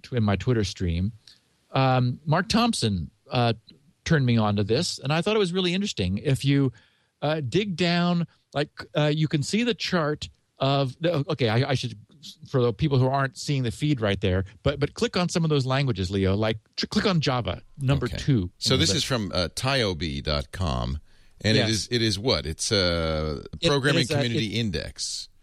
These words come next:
Speaker 1: Yes,
Speaker 2: Yes,
Speaker 1: it
Speaker 2: so
Speaker 1: is, and, and
Speaker 2: Java.
Speaker 1: this in particular, the, this
Speaker 2: Oh, it's how much it's
Speaker 1: T I.
Speaker 2: used.
Speaker 1: Well, it's languages. It's the,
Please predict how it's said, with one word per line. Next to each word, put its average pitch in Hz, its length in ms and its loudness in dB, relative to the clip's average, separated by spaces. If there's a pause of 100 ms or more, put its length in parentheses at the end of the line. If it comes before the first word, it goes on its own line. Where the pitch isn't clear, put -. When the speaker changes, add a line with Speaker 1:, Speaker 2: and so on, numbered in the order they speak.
(300)
Speaker 1:
Yes, 127 360 0
Speaker 2:
Yes, 98 140 2
Speaker 1:
it 165 60 4
Speaker 2:
so 165 40 4
Speaker 1:
is, 165 80 4
and, 160 100 -2
and 143 80 2
Speaker 2:
Java. 92 300 -2
Speaker 1:
this 202 220 0
in 170 100 -4
particular, 139 480 -4
the, 139 140 2
this 131 220 0
Speaker 2:
Oh, 147 80 4
it's 151 100 0
how 190 160 0
much 185 160 2
it's 180 120 0
Speaker 1:
T 185 80 -2
I. 233 120 0
Speaker 2:
used. 107 580 -8 (640)
Speaker 1:
Well, 160 260 0
it's 156 200 0
languages. 170 800 -2
It's 156 240 0
the, 147 320 2